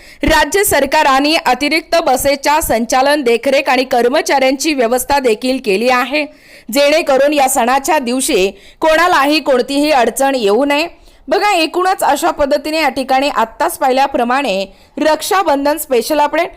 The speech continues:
राज्य सरकारकडून ही महिलांसाठी काही राज्यांमध्ये मोठी भेट आहे,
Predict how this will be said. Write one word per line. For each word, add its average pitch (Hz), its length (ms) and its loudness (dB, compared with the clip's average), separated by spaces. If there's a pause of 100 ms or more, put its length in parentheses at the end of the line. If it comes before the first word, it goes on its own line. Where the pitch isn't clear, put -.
(220)
राज्य 311 360 0
सरकारकडून 294 720 0
ही 269 140 0
महिलांसाठी 254 760 0
काही 240 300 -2
राज्यांमध्ये 247 580 0
मोठी 233 360 -2
भेट 262 220 0
आहे, 294 320 -2